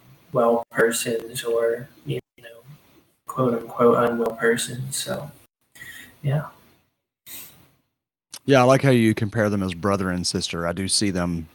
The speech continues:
Speaker 2: so, uh, closely related, although I would sug-, I don't know, from my experience, which is relatively limited with L S D, particularly at high doses, the most I've ever done is a three hundred mic dose,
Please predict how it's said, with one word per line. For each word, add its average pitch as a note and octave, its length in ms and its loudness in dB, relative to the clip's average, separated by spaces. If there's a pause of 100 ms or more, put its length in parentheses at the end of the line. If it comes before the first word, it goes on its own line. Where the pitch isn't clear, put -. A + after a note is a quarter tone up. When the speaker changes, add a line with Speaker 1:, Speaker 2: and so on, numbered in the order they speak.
(100)
Speaker 2:
so, F#2+ 540 4
uh, D#2+ 220 2
closely F#2+ 680 4 (360)
related, F#2 580 2
although F#2+ 380 6
I A2 160 8
would F3 240 6
sug-, - 280 -4 (160)
I E3 60 4
don't A3 100 8
know, D#3+ 120 10
from A#2 160 6
my C3+ 200 8
experience, A2+ 600 4 (340)
which D#3+ 140 0
is E3+ 120 8
relatively E3+ 440 10
limited C#3 280 8
with C3 120 4
L A#2+ 140 6
S A2+ 100 2
D, A#2 260 0
particularly B2 460 0
at G2+ 80 2
high G#2 220 4
doses, G2+ 540 -2
the G#2+ 40 -4
most G2+ 240 0
I've G2 60 -6
ever G2 120 0
done F#2+ 200 0
is F#2+ 120 -2
a G2+ 60 -2
three G2 220 -4
hundred F#2+ 220 -2
mic G2+ 260 0
dose, G#2 380 2